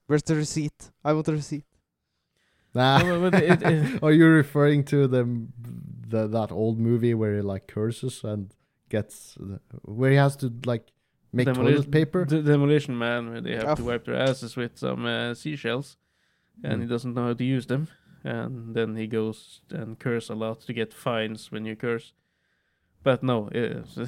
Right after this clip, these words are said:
Speaker 2: Yeah,
Speaker 3: th-, th-, this,
Speaker 2: that's
Speaker 3: this
Speaker 2: com-
Speaker 3: is, uh, this is a s-, uh, a serious, kinda serious, uh, show o-, of the mafia life, but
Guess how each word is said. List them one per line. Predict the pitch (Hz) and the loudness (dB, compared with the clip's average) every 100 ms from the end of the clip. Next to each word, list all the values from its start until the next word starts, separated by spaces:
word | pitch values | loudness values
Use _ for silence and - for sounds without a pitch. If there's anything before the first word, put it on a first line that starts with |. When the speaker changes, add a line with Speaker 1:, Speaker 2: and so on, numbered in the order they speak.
| - - 170 220 214 214 - | -4 -2 6 8 10 8 8
Speaker 2:
Yeah, | 131 123 117 | 6 6 6
Speaker 3:
th-, | 175 | 8
th-, | 175 170 | 8 8
this, | 180 | 6
Speaker 2:
that's | 113 165 | 6 4
Speaker 3:
this | 175 | 4
Speaker 2:
com- | 180 | 4
Speaker 3:
is, | 170 - 147 | 2 0 -2
uh, | 123 120 123 | 2 2 0
this | 131 139 | -4 -6
is | 135 | -6
a | 113 | -6
s-, | 107 | -8
uh, | 110 95 113 - | -10 -6 -4 -4
a | 113 | -6
serious, | 117 113 - - _ 127 - | -6 -8 -10 -16 _ -20 -8
kinda | - 120 107 | -4 -4 -4
serious, | 107 113 110 113 | -4 -4 -6 -6
uh, | 101 98 | -8 -8
show | 117 117 135 _ _ _ _ _ _ - | -2 -2 -2 _ _ _ _ _ _ -14
o-, | - - | -8 -6
of | 107 104 113 | -6 -6 -8
the | 113 | -6
mafia | 107 110 107 110 | -6 -6 -6 -4
life, | 110 117 - - - | -2 -2 -6 -16 -14
but | - | -14